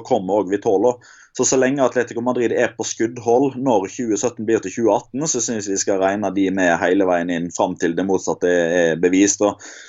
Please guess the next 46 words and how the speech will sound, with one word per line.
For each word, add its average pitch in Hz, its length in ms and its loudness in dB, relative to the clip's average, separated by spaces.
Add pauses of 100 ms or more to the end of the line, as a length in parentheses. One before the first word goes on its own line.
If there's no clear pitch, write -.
(220)
eh, 104 240 2
en 117 80 4
annen 120 260 2
faktor 104 400 -2
der 107 140 0
er - 20 2
jo 110 240 2
at, 98 200 -6
eh, 101 340 0
i 120 80 2
løpet 110 260 2
av 104 140 2
de 104 80 -2
første 117 260 -2
femten 110 560 -6
serierundene 92 1300 0
til 101 140 2
Atletico 98 420 0
Madrid 98 300 2
denne 98 180 0
serierunden, 95 640 2
så 131 100 0
har 110 60 4
de 104 100 2
spilt 107 220 0
seks - 480 -4
hjemmekamper 101 640 -2
og 107 40 -6
ni 110 300 0
bortekamper. 98 720 -2 (520)
Det 123 120 6
er 147 80 6
også 135 160 4
en 123 80 -4
litt 120 120 -2
sånn 117 160 -4
skeiv 107 460 2
fordeling 101 600 0
der, 98 280 2
eh, 101 200 -4
både 104 360 0
Real 101 200 2
Madrid 107 280 0
og 92 80 0
Barcelona 95 640 2
har 92 280 2